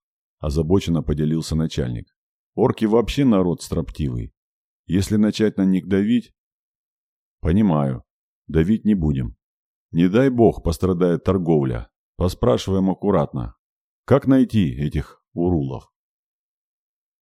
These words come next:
Найти несложно. Их головной офис в ста метрах отсюда, на Красном проспекте. Мой вам совет. Не говорите, что работаете на С Б З. Это вызовет недоверие.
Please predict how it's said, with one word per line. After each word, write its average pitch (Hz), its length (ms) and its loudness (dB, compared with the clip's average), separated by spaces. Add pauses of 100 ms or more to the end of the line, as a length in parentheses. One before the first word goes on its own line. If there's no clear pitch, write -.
(180)
Найти 117 380 2
несложно. 127 800 2 (120)
Их 104 280 -2
головной 104 640 2
офис - 440 -2
в - 100 -20
ста - 240 0
метрах 104 440 2
отсюда, 78 600 -2
на 78 160 -4
Красном 80 420 -4
проспекте. - 600 -2 (420)
Мой 127 280 4
вам 117 200 2
совет. 92 500 0 (100)
Не 82 120 -2
говорите, 104 440 0
что 85 200 -4
работаете 82 560 -2
на 76 240 -2
С 80 240 -6
Б 82 160 0
З. 69 300 -6 (420)
Это 95 240 0
вызовет 95 480 -2
недоверие. 80 640 0